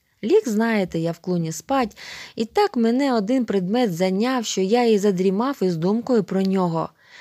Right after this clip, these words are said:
Коли це сниться мені, що Роман позабирав копили кам'яні. Пам'ятаєте, я вам розказував,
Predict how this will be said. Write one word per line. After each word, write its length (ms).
Коли 240
це 180
сниться 460
мені, 400
що 220
Роман 440
позабирав 680
копили 520
кам'яні. 680
Пам'ятаєте, 800
я 160
вам 320
розказував, 800